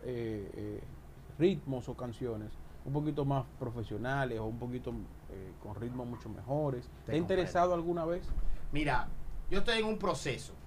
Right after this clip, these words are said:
Speaker 2: en parte del proceso, aprendiendo de todo un poco. Recuérdate que tengo la información del pasado, cómo se manejaba, que antes era C D, casa disquera y esto, y un poquito de la información de hoy en día, que sé que son las plataformas, las páginas digitales, Spotify, etcétera, etcétera.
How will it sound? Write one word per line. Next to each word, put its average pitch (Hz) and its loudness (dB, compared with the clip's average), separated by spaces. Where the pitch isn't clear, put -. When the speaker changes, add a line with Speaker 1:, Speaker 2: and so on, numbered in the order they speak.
Speaker 2:
en 147 -4
parte 156 0
del 160 0
proceso, 123 -2
aprendiendo 160 0
de 151 4
todo 151 0
un 143 -2
poco. 113 -6
Recuérdate 165 2
que 139 0
tengo 165 4
la 151 2
información 180 4
del 180 0
pasado, 175 8
cómo 147 0
se 139 -4
manejaba, 147 4
que 156 -2
antes 147 -4
era 156 4
C 139 -4
D, 190 0
casa 139 -2
disquera 165 4
y 151 0
esto, 160 0
y 175 2
un 226 2
poquito 226 0
de 202 6
la 196 6
información 160 -2
de 165 -2
hoy 156 0
en 139 -2
día, 202 4
que 147 -6
sé 147 -4
que 147 -4
son 151 -4
las 147 0
plataformas, 151 4
las 135 2
páginas 143 0
digitales, 170 4
Spotify, 170 2
etcétera, 151 -2
etcétera. - -8